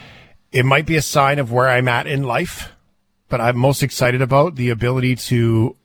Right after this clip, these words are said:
unread text messages <laughs> and organize them better. I think that's the most awesome of all the things. What did you want to share?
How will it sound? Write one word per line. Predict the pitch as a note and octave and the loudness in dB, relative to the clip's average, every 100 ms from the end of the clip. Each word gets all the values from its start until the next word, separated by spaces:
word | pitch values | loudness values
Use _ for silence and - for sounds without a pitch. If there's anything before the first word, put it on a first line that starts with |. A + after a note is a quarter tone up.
| - | -2
unread | B2+ C3 B2 B2 B2+ C#3 E3 E3 _ _ _ _ | 2 2 0 -2 0 0 -2 -6 _ _ _ _
text | - C3+ C3 | -4 -2 -2
messages | C3+ B2+ C#3+ E3+ F3+ - - | -2 -2 -2 0 0 -4 -4
<laughs> | |
and | C#3+ B2+ _ _ _ - - C3+ | -4 -4 _ _ _ -16 -6 -4
organize | C3+ C#3 D3 C#3+ C#3+ | -2 0 2 0 2
them | D#3 D3 | 0 2
better. | D3+ F#3 G3+ - - - | 2 0 -2 -8 -14 -2
I | C3+ | -2
think | D#3+ D#3+ | 0 0
that's | D3+ C#3+ | 0 0
the | - | -2
most | C3 B2+ - - | -2 -2 -4 -4
awesome | C#3+ D3 - D#3 | -2 -2 -2 -2
of | C3+ B2 | 0 2
all | C3 | 2
the | B2 | 0
things. | A2+ A#2+ A2+ G#2+ - - - - | -4 -4 -4 -6 -14 -20 -20 -8
What | G#2+ A2+ | -2 -2
did | G#2 | 0
you | G2+ | 0
want | F#2+ F#2 | 0 0
to | |
share? | F#2 - - | -4 -8 -12